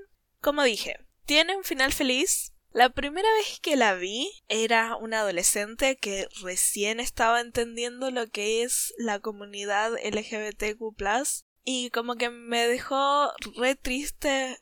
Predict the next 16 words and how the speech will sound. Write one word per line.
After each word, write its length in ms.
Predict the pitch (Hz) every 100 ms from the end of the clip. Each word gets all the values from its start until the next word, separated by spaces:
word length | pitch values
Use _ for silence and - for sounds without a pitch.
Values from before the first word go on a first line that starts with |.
| _ -
eh, 380 | 214 208 208 202
que 200 | - 196
ellos 320 | 214 - 240 233
no 140 | 214
terminaran 600 | 226 220 202 185 202 214
juntos. 760 | - 233 233 269 294 285 - - - _ _ -
Pero 460 | 294 240 175 180
viéndola 580 | 226 262 359 403 403 349
de 80 | 302
vuelta, 680 | 285 262 208 202 190 190 294 _ _
ahora, 760 | 180 185 196 202 175 190 302 - -
puedo 260 | - 277 294
apreciar 600 | 277 214 233 - 226 226
mejor 480 | 220 196 - 233 196
el 120 | 175
final, 560 | - 180 165 147 240